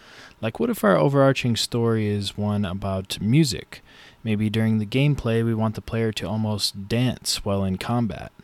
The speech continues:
The mechanics that leads to these dynamics are musical timed critical strikes and a character story and customization relative to musical themes.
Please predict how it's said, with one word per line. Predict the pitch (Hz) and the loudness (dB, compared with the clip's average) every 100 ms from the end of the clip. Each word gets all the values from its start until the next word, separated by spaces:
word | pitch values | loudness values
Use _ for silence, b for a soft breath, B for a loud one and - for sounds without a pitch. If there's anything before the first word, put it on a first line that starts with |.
| - | -14
The | 117 | -6
mechanics | 120 117 - 175 185 175 - | -2 -2 0 2 2 2 0
that | 127 78 | 0 -2
leads | 110 143 160 131 - | -2 0 0 -2 -4
to | 117 | -4
these | 110 104 | -4 -4
dynamics | 107 104 104 104 101 - - - | -2 -2 0 0 -2 -2 -4 -4
are | 101 95 95 92 - | -4 -2 -2 -4 -4
musical | 110 120 117 113 110 | 0 0 0 -4 -6
timed | - 113 107 101 98 | -6 -2 0 0 -2
critical | 113 101 - | -4 -6 -4
strikes | 92 - 139 135 - - - | -4 0 0 0 -4 -6 -8
and | 196 214 214 214 | -6 -4 -2 -2
a | - - | -4 -8
character | - 170 151 131 | -2 -2 -2 -4
story | - - 127 127 120 | -4 -2 2 2 2
and | 117 | 0
customization | 143 - 127 117 110 139 135 - 110 | -2 -2 0 0 2 2 2 2 2
relative | 117 127 120 - 113 104 | 4 4 2 0 -4 -4
to | - 113 104 98 | -6 -2 0 2
musical | 104 107 107 95 | 2 2 0 -2
themes. | 90 - 165 139 - - - | -4 0 0 0 -6 -8 -6